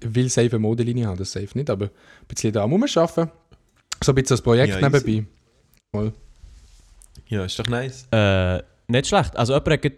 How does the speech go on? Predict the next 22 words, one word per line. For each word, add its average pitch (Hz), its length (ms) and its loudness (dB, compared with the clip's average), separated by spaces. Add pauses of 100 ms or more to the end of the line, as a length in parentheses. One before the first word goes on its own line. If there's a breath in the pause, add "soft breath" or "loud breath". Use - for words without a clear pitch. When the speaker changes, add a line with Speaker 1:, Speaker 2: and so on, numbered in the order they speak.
Speaker 4:
die - 40 -16
Folgefrage 143 540 2
gestellt, 143 300 0
von 123 180 0
wegen 107 360 0
Release-Datum 143 760 0
in 143 80 -2
Sicht, 90 300 -4
Fragezeichen. 95 420 0
Speaker 2:
Wegen 113 100 2
dem 110 300 -2 (180)
Merch, 139 400 0
das 120 100 -4
ist - 40 -6
wahrscheinlich 123 280 0
auf 110 80 -4
ein 104 80 0
Merch, 113 440 0
oder 113 160 2
jetzt 117 160 -2
eben 123 120 2
auf, 117 80 2